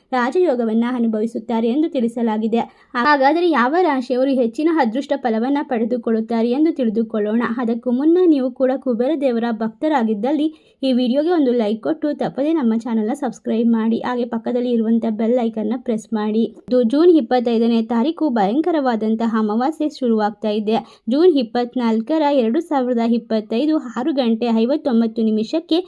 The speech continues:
ಈ ಒಂದು ಅಮಾವಾಸ್ಯೆ ಪ್ರಾರಂಭವಾಗುತ್ತದೆ. ಇದು ಸಾಯಂಕಾಲ ಶುರುವಾಗುವ ಅಮಾವಾಸ್ಯೆಯಾಗಿ ಜೂನ್ ಇಪ್ಪತ್ತೈದರ ಸಂಜೆ ಆರು ಐವತ್ನಾಲ್ಕು ನಿಮಿಷಕ್ಕೆ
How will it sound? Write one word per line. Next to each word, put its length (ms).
ಈ 100
ಒಂದು 280
ಅಮಾವಾಸ್ಯೆ 680
ಪ್ರಾರಂಭವಾಗುತ್ತದೆ. 960
ಇದು 200
ಸಾಯಂಕಾಲ 720
ಶುರುವಾಗುವ 600
ಅಮಾವಾಸ್ಯೆಯಾಗಿ 800
ಜೂನ್ 220
ಇಪ್ಪತ್ತೈದರ 680
ಸಂಜೆ 300
ಆರು 520
ಐವತ್ನಾಲ್ಕು 520
ನಿಮಿಷಕ್ಕೆ 560